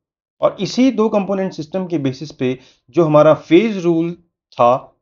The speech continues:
वो reduced phase rule में convert हो जाता है, या जिसको हम बोलते हैं कंडेंस्ड सिस्टम में। ऐसा क्यों हुआ, ये देख लेते हैं। हम जानते हैं, uh, the maximum number of degree of freedom for two component system will be three।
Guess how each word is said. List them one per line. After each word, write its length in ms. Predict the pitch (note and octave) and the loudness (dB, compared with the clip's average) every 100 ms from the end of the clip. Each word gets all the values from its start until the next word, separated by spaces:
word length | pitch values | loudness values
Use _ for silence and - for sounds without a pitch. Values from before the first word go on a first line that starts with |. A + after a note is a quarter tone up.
| - | -10
वो 160 | C3 D#3 | -2 0
reduced 520 | C3+ C3 F#3 A3 - | 0 0 0 0 0
phase 300 | D3+ D3 D3 | 0 0 0
rule 120 | C3+ | -4
में 120 | C#3 | -4
convert 360 | B2 A#2 B2+ C3+ | -4 -4 -6 -6
हो 80 | C3 | -6
जाता 320 | B2+ - C3+ | -6 -6 -8
है, 260 | C#3+ - _ _ A#2+ | -10 -18 _ _ 0
या 100 | C#3 | 2
जिसको 260 | C#3 C#3 D#3+ | 2 -2 -2
हम 100 | C3+ | 0
बोलते 260 | C3 B2 | -4 -6
हैं 120 | D3 | -8
कंडेंस्ड 560 | - B2 B2 B2+ B2+ - _ _ _ | -4 -2 -2 -2 -6 -14 _ _ _
सिस्टम 400 | - C#3+ - G#2+ | -16 -16 -10 -8
में। 200 | F#2+ F#2+ - _ _ _ _ _ - | -8 -12 -18 _ _ _ _ _ -6
ऐसा 140 | F#3 | -4
क्यों 340 | A#3+ C#4 A#3 G#3 | -2 2 2 4
हुआ, 100 | F#3 | 4
ये 100 | E3 | 2
देख 200 | C#3 C3 | 0 -2
लेते 260 | A2+ B2+ | -4 -4
हैं। 260 | A#2+ D#3 - _ _ | -6 -6 -10 _ _
हम 120 | F3 F#3+ | -2 2
जानते 400 | F#3+ G3 B3 G#3+ | 2 2 0 2
हैं, 340 | E3+ F#3+ - _ _ _ _ _ _ _ _ _ _ _ _ _ D3 | 2 -2 -10 _ _ _ _ _ _ _ _ _ _ _ _ _ 2
uh, 180 | D3 | 4
the 120 | F3 F3+ | 4 4
maximum 460 | D#3 D#3 A3 A3 | 2 2 0 0
number 180 | G#3+ G3+ | 0 0
of 160 | G#3 D3+ | 0 0
degree 260 | D3+ F3+ G3 | -4 -2 -2
of 80 | |
freedom 380 | F#3 E3 C#3+ B2+ | -2 -2 -2 -4
for 240 | A#2 D#3 E3+ | -2 2 2
two 360 | E3+ - G3+ F#3 | 0 -10 -4 -2
component 360 | D3+ D#3 D3 C#3+ | 0 -2 -2 -4
system 400 | C3 - C#3+ C3+ | -10 -10 -8 -4
will 180 | B2+ B2+ | -6 -8
be 80 | |
three। 340 | F#3+ - G3 | -14 -10 -10